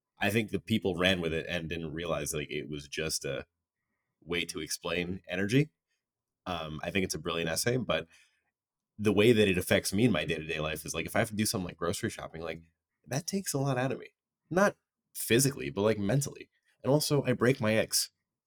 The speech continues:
and then I waste eggs. So I don't like that. So I have to pay extra for grocery delivery.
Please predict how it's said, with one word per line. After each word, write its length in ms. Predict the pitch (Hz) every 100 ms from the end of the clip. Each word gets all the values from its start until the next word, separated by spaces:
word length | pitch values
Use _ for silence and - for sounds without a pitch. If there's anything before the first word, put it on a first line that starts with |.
| _ -
and 100 | 95
then 80 |
I 60 | 101
waste 240 | 95 92
eggs. 280 | 80 60 - - _ _ _
So 140 | - 87
I 60 |
don't 100 | 95 95
like 120 | 92
that. 200 | - -
So 80 | 98
I 40 |
have 100 | 107
to 140 | 101 - _
pay 140 | - 113
extra 280 | 113 85
for 120 | 82 73
grocery 300 | 98 - 65
delivery. 420 | 64 65 57